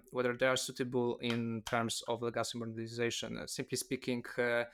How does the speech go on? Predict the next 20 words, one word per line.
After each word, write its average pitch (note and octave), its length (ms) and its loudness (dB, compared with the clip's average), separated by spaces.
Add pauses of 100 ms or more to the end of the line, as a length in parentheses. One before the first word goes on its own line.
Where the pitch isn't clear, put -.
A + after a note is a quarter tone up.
(260)
what D#3 160 2
criteria C#3 300 4
do C3 200 4
you B2+ 80 6
use C3 400 0
when B2 180 4
you A#2+ 80 6
are A#2+ 80 4
choosing, A#2+ 540 2 (120)
uh, A2+ 440 4 (320)
uh, A#2 180 2
some A#2+ 280 0
tool B2+ 160 -2
set, A#2+ 380 0
uh, A2+ 400 2 (480)
uh, A2+ 380 4
in B2 120 -2
terms A2+ 440 0
of A2+ 200 4 (460)
future A2+ 540 2